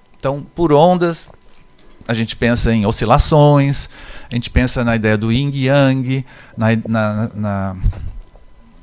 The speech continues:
no fato de que os chineses tinham o costume de pensar, por exemplo, um arco e flecha era descrito como uma tensão de dois,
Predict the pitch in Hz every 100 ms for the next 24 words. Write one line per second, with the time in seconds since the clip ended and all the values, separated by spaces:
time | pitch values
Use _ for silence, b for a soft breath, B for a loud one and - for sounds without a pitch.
0 | - 104 117 104 113 - 107 120 117 110
1 | - 156 170 135 123 127 131 127 110 -
2 | 120 110 123 113 - 110 101 104 - -
3 | - 120 147 147 151 127 143 151 160 -
4 | 123 120 117 - 139 - - 131 135 -
5 | 143 131 - 143 143 131 113 113 107 139
6 | 147 123 - -